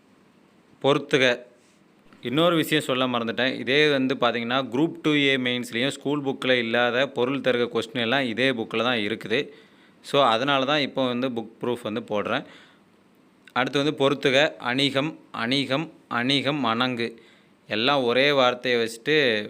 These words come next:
வித்தியாச வித்தியாசமா கேட்டிருக்காங்க. இப்போ வந்து அணிகம், இத்து இந்து வரும்ல, அந்த அணிகத்துக்கான அர்த்தம் வந்து பார்த்தீங்கன்னா படை. அடுத்து வந்து அணிகம், மூணு சொல்லி ந,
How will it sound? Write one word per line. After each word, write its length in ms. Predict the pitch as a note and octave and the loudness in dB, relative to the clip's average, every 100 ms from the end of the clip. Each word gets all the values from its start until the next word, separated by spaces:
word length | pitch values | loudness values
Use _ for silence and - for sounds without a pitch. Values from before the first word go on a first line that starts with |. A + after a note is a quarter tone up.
| - | -14
வித்தியாச 320 | B2 - C3 B2 | -20 0 0 0
வித்தியாசமா 460 | A#2+ A#2 A2+ A#2+ | -2 -4 -2 -4
கேட்டிருக்காங்க. 560 | A2+ G#2 G#2 G2+ A#2 D3+ - - - _ _ _ _ _ _ _ _ _ - | -2 -4 -4 -4 -4 -6 -12 -20 -20 _ _ _ _ _ _ _ _ _ -16
இப்போ 300 | B2 B2+ B2+ | -6 0 2
வந்து 220 | C3+ C#3+ | 4 2
அணிகம், 540 | A2+ C3+ B2+ B2 A#2+ - | 2 0 0 -2 -4 -10
இத்து 400 | B2 A#2+ - D3+ | -10 -10 0 2
இந்து 180 | C#3 C3 | 4 4
வரும்ல, 320 | A#2 A#2+ A#2 | 4 2 2
அந்த 480 | G#2 A2+ C3+ C3 A#2+ | 2 0 2 2 2
அணிகத்துக்கான 720 | B2+ B2+ C3 A#2 B2 B2 B2 | -2 -4 -4 0 2 2 0
அர்த்தம் 540 | A#2+ A2+ - C3+ A#2+ | 0 -2 0 0 0
வந்து 80 | A#2+ | 0
பார்த்தீங்கன்னா 600 | A#2 G#2 G#2+ G2+ A2+ D3 - _ _ | 0 0 0 0 0 -2 -6 _ _
படை. 440 | A2 G#2 A#2 G#2 - - _ _ _ _ _ _ _ _ _ _ - _ _ _ _ - | 2 4 2 0 -14 -20 _ _ _ _ _ _ _ _ _ _ -20 _ _ _ _ -4
அடுத்து 360 | A#2+ B2 C3 C#3 | 0 0 0 0
வந்து 480 | B2+ B2+ D#3+ - - | 2 2 2 0 -4
அணிகம், 460 | A#2 C3 C#3 C3 A#2+ | 0 2 2 2 0
மூணு 360 | A2+ C#3 D#3 D#3 | -2 0 0 0
சொல்லி 420 | C3+ C3 B2+ - | 2 2 2 -2
ந, 340 | C3 A#2 A#2+ | -4 0 0